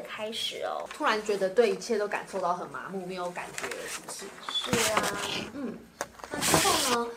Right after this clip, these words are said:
Speaker 2: 其实，呃，刚刚在这个故事刚开头，小乐所遇到的这件事情，其实我们在产前忧郁啊，不只是只有这个情绪的一个，呃，起伏，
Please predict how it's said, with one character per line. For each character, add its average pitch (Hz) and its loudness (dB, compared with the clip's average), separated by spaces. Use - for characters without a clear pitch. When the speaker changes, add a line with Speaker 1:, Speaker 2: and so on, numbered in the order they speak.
Speaker 2:
其 247 -4
实， 226 0
呃， 170 0
刚 240 4
刚 247 2
在 233 2
这 226 2
个 220 0
故 226 -2
事 214 -6
刚 208 0
开 196 -2
头， 185 -2
小 175 -2
乐 208 2
所 180 -6
遇 214 -6
到 185 6
的 170 2
这 175 -6
件 180 -6
事 196 -6
情， 170 -8
其 214 -6
实 254 -4
我 262 -2
们 170 -4
在 220 4
产 180 -4
前 185 -4
忧 208 6
郁 220 0
啊， 165 4
不 349 2
只 359 0
是 269 -4
只 - -2
有 214 8
这 233 2
个 175 6
情 185 -2
绪 214 -2
的 165 0
一 196 -4
个， 165 0
呃， 151 0
起 165 -4
伏， 170 -6